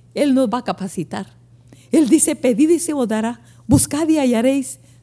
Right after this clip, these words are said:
tocad y se os abrirá, porque el que pide se le oye, se le escucha en el trono de gracia. El que busca encuentra, el que llama se le abre". Entonces, hermano, no va a haber excusa en el día del juicio,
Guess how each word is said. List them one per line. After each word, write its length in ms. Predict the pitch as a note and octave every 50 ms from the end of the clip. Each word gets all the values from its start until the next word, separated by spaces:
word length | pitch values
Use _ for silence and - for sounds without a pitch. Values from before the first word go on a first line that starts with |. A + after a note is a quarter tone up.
| _ _ -
tocad 380 | E4+ D#4+ E4 E4+ E4 D#4+ F4
y 100 | D#4+ E4
se 160 | D#4+ - D4+
os 180 | D4 C#4 - -
abrirá, 440 | C4+ B3 G#3+ B3 B3 A3+ C4 C4 - - - - - -
porque 260 | - - - - E4
el 120 | D#4 -
que 160 | - D4+ D4
pide 400 | - - F4 G#4 A#4 A4 A4 G#4
se 200 | - - E4 C#4
le 220 | B3 A3+ G#3+ G#3+ G#3+
oye, 420 | A3+ C#4+ F4+ G4 G4+ F#4+ G4 F#4+
se 160 | F4+ - D4+
le 100 | B3+ G#3
escucha 600 | G3+ F#3+ - - - G4+ A#4+ A4 G#4 - G#4 E4 B3
en 100 | A#3 A3
el 180 | A3+ A3+ G#3
trono 440 | - - D#4+ F4 G4+ G#4 G4+ G4+ G#4+
de 140 | G4 E4 C#4+
gracia. 720 | B3+ C#4 D#4 G4 B4+ C5+ C5 - - - - A3 F#3+ A3 - _ - - - - - - - -
El 120 | F#4+ F4
que 140 | - F4 E4+
busca 300 | C#4+ G4+ G#4 - - G4
encuentra, 640 | D4 C4 - - D4+ A4 C5+ B4 G#4+ - G4 G4 E4+
el 100 | C#4 -
que 180 | - E4+ D#4
llama 300 | D4 F4 F#4+ G4+ G4+ G4+
se 160 | G4 - F4+
le 140 | D4 C4 C4+
abre". 680 | C#4+ D#4+ G4 A4 G#4+ F4+ F#4+ F4 D4+ A#3+ E3+ - - - - _ - - _ - - - D3 F3 G3 G3 - - - - - - -
Entonces, 440 | - D#4+ B3+ - G4+ F#4 - G4+ F#4+ F#4
hermano, 380 | D#4 D4 D4+ E4+ F#4 F#4+ F4+
no 120 | D#4 E4+ F#4
va 80 | F#4
a 20 | F4
haber 140 | F4+ G4
excusa 440 | G4+ - - - - G#4+ A4 - G#4
en 120 | G4+ D#4+ D4
el 100 | C4+ A3
día 160 | D4+ F4+ G4
del 200 | F#4 E4+ D4 A#3
juicio, 760 | - - G4 A#4+ A#4 A4+ - - G#4 E4+ C#4+ G3 - -